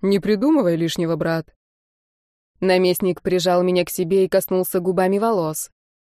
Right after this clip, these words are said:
«Обещай, что не будешь волноваться, душа моя», тихо сказал он. «Я постараюсь держать себя в руках, любимый», так же тихо ответила я. «Но и ты пообещай быть благоразумным и не пренебрегать осторожностью».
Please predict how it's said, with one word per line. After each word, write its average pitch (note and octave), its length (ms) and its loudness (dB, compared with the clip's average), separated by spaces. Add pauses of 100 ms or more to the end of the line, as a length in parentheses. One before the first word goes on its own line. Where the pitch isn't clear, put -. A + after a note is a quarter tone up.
(160)
«Обещай, F#3+ 540 0
что - 180 -6
не F#3 120 0
будешь F3+ 300 -4
волноваться, G#3 600 0
душа D#3+ 300 -4
моя», D#3+ 400 -4 (180)
тихо F#3 240 -2
сказал E3+ 420 -2
он. E3+ 300 -4 (1400)
«Я G3 240 0
постараюсь G3+ 540 0
держать G3 380 0
себя G#3 220 0
в A3 40 -4
руках, B3 360 -4
любимый», E3+ 600 -4 (180)
так F#3 160 2
же E3 140 -6
тихо F3+ 300 -4
ответила E3+ 380 -2
я. E3+ 320 -4 (540)
«Но G#3+ 180 4
и A3 140 4
ты D4+ 200 0
пообещай F3+ 600 0
быть E3+ 200 -2
благоразумным F#3 800 2
и - 180 -4
не G3 140 2
пренебрегать F#3+ 540 0
осторожностью». F3 840 -2